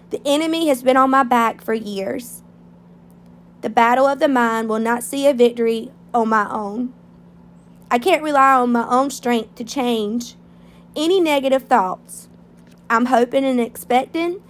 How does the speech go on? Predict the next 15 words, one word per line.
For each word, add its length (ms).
God 320
to 80
continue 440
to 120
work 240
through 280
it 100
for 140
His 220
glory. 560
We're 160
partners 480
with 160
God, 380
y'all. 380